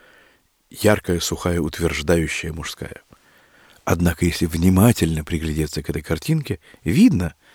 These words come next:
что в середине белой запятой появляется чёрная точка, и наоборот. А значит это, что когда одна энергия находится на своём пике, то в самом сердце её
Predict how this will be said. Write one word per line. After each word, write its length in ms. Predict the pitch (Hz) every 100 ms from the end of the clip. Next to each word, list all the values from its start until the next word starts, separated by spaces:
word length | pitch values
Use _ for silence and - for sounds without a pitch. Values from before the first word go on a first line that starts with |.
| _ _ _ _ _ _ _
что 160 | - 90
в 80 | -
середине 480 | 92 85 85 82
белой 320 | 78 87 151 180
запятой 420 | 180 - 190 180
появляется 560 | 165 110 82 85 - 120
чёрная 420 | - 98 107 123
точка, 420 | 202 - - - _ _
и 140 | - -
наоборот. 520 | 82 92 113 73 - _ _ _ _ _ _ _
А 100 | 113
значит 380 | 113 92 - -
это, 220 | 123 - _ - - - _
что 160 | - 120
когда 320 | 127 139 165
одна 440 | - 120 139 175
энергия 340 | 147 156 131 127
находится 420 | 135 151 139 131
на 120 | 131
своём 340 | - 143 147 127
пике, 540 | - 202 - 87 - _ _ _ _ _ _ _
то 140 | 139 139
в 80 |
самом 340 | - 202 190 175
сердце 480 | - 196 175 - 80
её 360 | 76 76 80